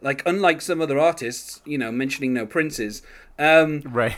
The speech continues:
Speaker 1: like, there were some
Speaker 2: <laughs>
Speaker 1: people who, when kind of hip-hop came along, they, they kind of objected to its very presence. Whereas I think Stevie Wonder, like, once hip-hop came along and everybody was rediscovering, like, you know, these re-, I mean,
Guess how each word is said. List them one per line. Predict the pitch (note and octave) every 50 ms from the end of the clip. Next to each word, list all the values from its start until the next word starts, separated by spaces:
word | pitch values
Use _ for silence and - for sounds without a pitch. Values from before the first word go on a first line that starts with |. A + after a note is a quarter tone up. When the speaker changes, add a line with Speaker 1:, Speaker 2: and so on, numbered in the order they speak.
| -
Speaker 1:
like, | C#3 D3+ E3 D#3+
there | F3+ E3+
were | F3
some | - - G#3 G3
Speaker 2:
<laughs> | F#3+ G3
Speaker 1:
people | A3 - - E3
who, | E3 E3
when | D#3 D#3 E3 E3 D#3+ D3
kind | C3+ E3 D#3 D3
of | C3+
hip-hop | C3+ D#3+ D#3 - C#3+ C3 -
came | - C#3+ C#3 C3+
along, | B2 B2 B2+ B2 B2 A#2+
they, | A#2+ C3 B2+ B2+ - - _ -
they | B2+ B2 B2
kind | A#2+ - C#3+ D3 C#3+
of | C3 A#2+ A#2+
objected | - A2 A2 G2+ - - C3+ D3 C#3+ - C3 A#2+ -
to | - B2+ A#2
its | A2+ G#2 G#2+
very | G#2+ A#2 A2+ A#2 G#2+
presence. | - - C#3 C3 A#2 G#2 F#2+ F#2+ G#2 - _ - _ -
Whereas | A#2 B2+ C#3+ D3 D3 C#3
I | D3+ D3+
think | D3 C4 C4+ A3+ -
Stevie | - - G#3 F#3 E3+ D3
Wonder, | D3+ G#3+ A#3 C#3+ G#2+ G#2+ C#3 F3 G3+ -
like, | E3+ D3 D#3 D#3 D3+ -
once | D3 E3+ G#3 A3 - -
hip-hop | - - F3+ - F#3+ C#3 -
came | - D3 C#3 C3+
along | C3 D3 D3 B2 A#2+
and | A#2+ B2+
everybody | C3+ C3 C#3 C3 C3
was | B2 A#2+ A2+ A2
rediscovering, | B2 C3 C3+ C3 - - - C3+ B2+ B2 B2+ B2 A#2+ A#2
like, | A2+ A2 A2 G#2+ - -
you | D#3
know, | B2+ G#2+
these | G2+ B2 B2 A#2+ G#2+
re-, | A2+ C3+ C#3 - -
I | D3
mean, | E3+ E3 D#3 C3 A2